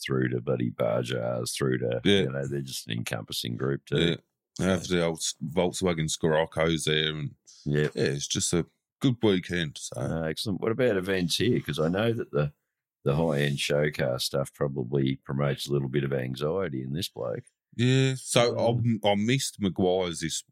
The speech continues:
Speaker 2: last weekend.
Speaker 1: Yeah,
Speaker 2: I was
Speaker 1: we did.
Speaker 2: gutted. I
Speaker 1: We
Speaker 2: wanted to
Speaker 1: did
Speaker 2: get up
Speaker 1: too.
Speaker 2: there, but
Speaker 1: Yeah.
Speaker 2: I didn't have the time. Um, but when I went to show cars, when Jamie's car was there,
Speaker 1: Yeah.
Speaker 2: even though it was a full-on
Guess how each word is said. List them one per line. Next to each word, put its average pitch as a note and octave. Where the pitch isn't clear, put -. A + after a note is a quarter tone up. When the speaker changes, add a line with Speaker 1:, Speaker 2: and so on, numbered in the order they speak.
Speaker 2:
last D#2+
weekend. D2
Speaker 1:
Yeah, C#2
Speaker 2:
I C#2
was C#2
Speaker 1:
we E2
did. F2+
Speaker 2:
gutted. G2+
I D#2
Speaker 1:
We E2+
Speaker 2:
wanted F2
to D#2
Speaker 1:
did D2
Speaker 2:
get F2
up E2
Speaker 1:
too. D2
Speaker 2:
there, A#2
but D#2+
Speaker 1:
Yeah. C2+
Speaker 2:
I D#2+
didn't E2
have D2+
the D2
time. F2+
Um, F2
but -
when A#2
I A2+
went G2+
to F2+
show G2+
cars, A2+
when F#2
Jamie's F#2+
car G2
was F#2+
there, B2+
Speaker 1:
Yeah. G#2+
Speaker 2:
even G#2+
though G2
it G2
was E2+
a E2+
full-on F2+